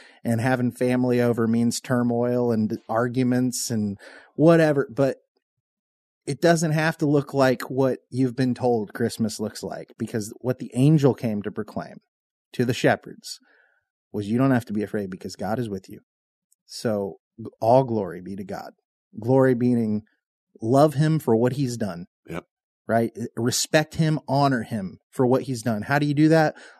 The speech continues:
Speaker 1: Love one another. And finally, bring peace to the people around you, because the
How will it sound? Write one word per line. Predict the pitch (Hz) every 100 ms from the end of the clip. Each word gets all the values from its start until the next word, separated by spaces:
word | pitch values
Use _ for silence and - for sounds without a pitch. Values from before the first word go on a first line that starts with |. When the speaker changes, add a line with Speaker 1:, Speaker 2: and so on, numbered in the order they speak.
| -
Speaker 1:
Love | 123 131 120
one | 120 110
another. | 107 101 95 82 107 _ _ _ _ _ _ _ _ _ _ -
And | 120
finally, | 127 131 127
bring | 104 123 131 139 139 139 _
peace | - - - - - _
to | 127
the | 107
people | 123 117 110
around | 101 101
you, | 104
because | 110 127 98
the | -